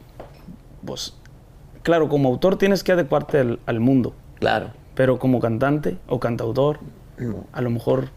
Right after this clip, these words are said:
Speaker 1: puedes ser tú y como buscar eso. Y por eso se llama Aclarando la Mente, como un poquito dejar todo ese ruido y, y no sé.
Speaker 2: Interesante. Que muy, eh, muy chingona rola.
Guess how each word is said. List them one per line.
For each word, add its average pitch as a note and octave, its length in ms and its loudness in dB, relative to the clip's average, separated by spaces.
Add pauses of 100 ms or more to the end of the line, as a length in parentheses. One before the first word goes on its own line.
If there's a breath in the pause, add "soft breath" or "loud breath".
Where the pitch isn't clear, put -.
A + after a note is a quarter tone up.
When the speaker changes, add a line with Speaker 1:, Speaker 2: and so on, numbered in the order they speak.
(340)
Speaker 1:
puedes A#2+ 240 2
ser A#2+ 140 0
tú E3 200 -2 (540)
y A#2 540 0
como A#2 320 -6
buscar A#2+ 400 0
eso. A#2 180 -2 (180)
Y C3+ 100 2
por D3 120 2
eso C#3+ 80 4
se D3 60 4
llama D#3 140 4
Aclarando C#3 340 4
la C3+ 80 2
Mente, B2+ 280 0
como A#2 220 -2
un - 560 -18
poquito C3 320 0
dejar C3+ 300 2
todo D3 120 4
ese C#3+ 120 2
ruido C3+ 340 4
y, A#2 220 0
y A#2 280 -2 (1400)
no - 0 -
sé. - 60 -8
Speaker 2:
Interesante. A2+ 680 -6 (140)
Que C#3 280 2 (260)
muy, D#3 680 6 (680 loud breath)
eh, A#2+ 960 4 (560)
muy C3+ 240 2
chingona C#3+ 480 4
rola. C3+ 480 4